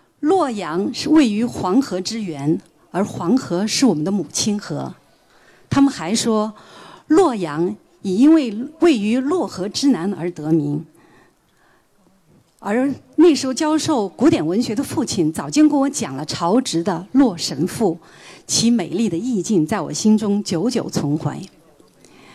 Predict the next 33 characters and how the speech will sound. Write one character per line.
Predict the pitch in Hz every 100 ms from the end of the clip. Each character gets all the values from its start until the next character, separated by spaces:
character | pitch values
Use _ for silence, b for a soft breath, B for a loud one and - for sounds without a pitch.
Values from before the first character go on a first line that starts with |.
| B B B B B B _
他 | -
们 | 381
还 | - 262
说， | - 339 330
当 | 330 381 392
时 | - 254
的 |
洛 | 311 349
阳 | 254 269
外 | 311
国 | 220
语 | 170
学 | 160 196
院 | 220 269
的 |
师 | 208 - 320
资 | - 339
非 | 320 339 320
常 | - 180
的 | 214
强， | - 185 151 196
也 | 208
很 | 233 208 156
多 | 294
的 | 302
老 | 226 131
师 | 143 - 247
早 | 240 - 143
年 | 147 185
留 | 202 254
学 | 269
英 | 269 302
美， | 302 220 143 -